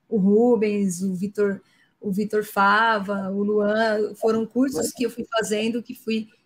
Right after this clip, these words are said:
é, evoluindo tecnicamente, e aí começou a,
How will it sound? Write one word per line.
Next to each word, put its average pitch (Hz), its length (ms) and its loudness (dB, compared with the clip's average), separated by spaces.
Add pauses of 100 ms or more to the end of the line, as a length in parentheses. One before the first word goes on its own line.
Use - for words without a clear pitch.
(100)
é, 196 260 0
evoluindo 233 800 2 (420)
tecnicamente, 214 800 -2
e 247 200 2
aí 208 460 2
começou 220 500 -2
a, 220 320 -2